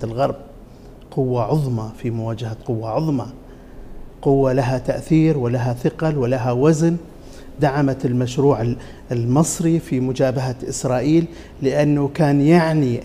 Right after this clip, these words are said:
الاتحاد السوفيتي في ذلك الوقت، رغم، رغم أنه مصر طردت ال-، ال-، ال-، الج-، المستشارين، ولكن هذا المشروع كان من، من، من، من أهدافه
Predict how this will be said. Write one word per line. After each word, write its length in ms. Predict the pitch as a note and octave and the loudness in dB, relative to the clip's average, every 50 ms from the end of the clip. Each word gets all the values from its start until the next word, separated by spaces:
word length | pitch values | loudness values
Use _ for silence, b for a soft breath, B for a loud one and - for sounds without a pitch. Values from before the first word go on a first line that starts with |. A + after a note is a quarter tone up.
| - | -6
الاتحاد 480 | A#2+ A#2+ A#2+ - D#3 D3 - C3+ A#2 A2 | -6 -6 -6 -6 -6 -6 -4 -4 -4 -4
السوفيتي 680 | A#2+ - - - A#2+ A2 B2+ C3 B2 B2 - A#2+ A#2 - B B B B B B B | -6 -8 -6 -6 -4 -2 -2 -2 -2 -2 -4 -6 -6 -6 B B B B B B B
في 140 | - - B2+ | -2 0 2
ذلك 380 | A#2+ C3+ C3 B2+ B2 A#2+ - | 4 4 2 2 0 -2 0
الوقت، 400 | - C3 C3 C#3+ C3 - - - | 0 2 2 0 0 -2 -2 0
رغم، 480 | D#3+ D3 F3+ F#3+ F3+ F#3 E3 C3+ A#2+ A2 A#2+ | 4 8 8 8 8 6 2 2 0 -2 -2
رغم 460 | B2 C3+ C#3+ D3 C3+ C#3 A#2+ A#2 A#2+ - | 0 2 2 2 2 0 -2 -2 -4 -4
أنه 180 | B2 B2+ A#2+ A#2+ | -4 -4 -4 -2
مصر 340 | B2 C3 C3 - - B2+ A#2+ B2 B B B B B | -2 -4 -4 -4 -4 -4 -4 -6 B B B B B
طردت 400 | - C#3+ C#3 C#3 A#2+ C3 A#2+ - | -2 0 0 2 0 -2 -2 -2
ال-، 180 | B2+ A#2+ A#2+ G#2+ | -2 -2 -2 -4
ال-، 180 | - B2 A#2+ A#2+ | -4 -4 -4 -4
ال-، 220 | A#2+ B2 A#2+ B2 | -4 -6 -6 -6
الج-، 280 | B2+ B2+ B2 A#2+ B2 C#3+ | -8 -8 -10 -8 -8 -8
المستشارين، 1200 | D3 C3+ A#2+ B2 A#2+ A#2 A#2+ A#2 B2+ C3 B2 - C3 A#2+ - - B2 B2 C3 D#3 E3+ F3+ E3 C3+ | -6 -6 -6 -4 -4 -6 -6 -6 -8 -8 -6 -4 -4 -4 -2 -2 -2 0 2 2 4 2 2 2
ولكن 480 | A2+ A#2+ D3 D#3+ D#3 - - C3 A2 - - B B B B B B B B | 2 4 4 4 4 2 -2 -4 -4 -4 -10 B B B B B B B B
هذا 320 | - D3 D#3 F3 F3 E3+ | 4 6 6 6 8 6
المشروع 640 | E3+ D#3 D3 D3 C#3+ C#3 - - D#3+ D#3+ E3+ E3 D#3 | 6 4 4 2 0 0 0 2 4 4 4 4 4
كان 520 | D#3+ - F3+ D3+ D3 D3 C#3+ C#3+ C#3+ C#3+ | 2 2 2 2 4 4 4 2 2 2
من، 260 | C#3+ C#3+ D3 C#3 C#3 C#3+ B B B B B - | 2 2 2 0 0 -2 B B B B B 0
من، 380 | D#3+ D3+ D3 C#3+ C#3+ - - D3+ | 2 2 4 2 2 0 0 0
من، 360 | D3 C#3+ C#3 - G#2+ C#3 C#3 | 2 2 2 2 2 2 2
من 280 | C#3 C3+ C3+ C3 - | 4 4 2 2 0
أهدافه 800 | - C#3 A#2 B2 A#2+ D3+ E3+ F#3 G3 F#3+ F#3+ F3+ D3 C3+ C#3 C3 | -2 -2 -2 0 4 8 8 10 10 8 6 4 2 2 0 0